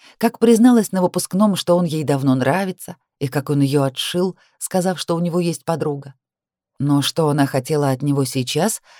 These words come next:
Лев понятия не имел. Салтыков почесал щетинистый подбородок.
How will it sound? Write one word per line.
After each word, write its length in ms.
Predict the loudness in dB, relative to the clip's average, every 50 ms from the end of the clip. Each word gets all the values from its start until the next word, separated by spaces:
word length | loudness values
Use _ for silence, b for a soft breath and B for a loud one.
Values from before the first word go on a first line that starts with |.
| b b
Лев 340 | b -2 0 0 -2 -2 -8 _
понятия 520 | 2 2 2 2 0 -2 -2 -2 -2 -2 -2
не 260 | 0 0 2 2 2
имел. 320 | 2 0 -2 -6 -10 _ _ _ _ _ _ _ _ _ _ _ _ _ _ _ _ _ _ _ _ _ _ _ _
Салтыков 480 | -4 -4 -4 -4 -2 0 0 0 0
почесал 440 | _ -6 -4 -4 -6 -4 -4 -4 -4
щетинистый 560 | -4 -6 -8 -6 -4 -4 -4 -4 -6 -6 -6
подбородок. 680 | -6 -4 -2 -2 -2 -2 -4 -6 -12 -14 -16 _ _ _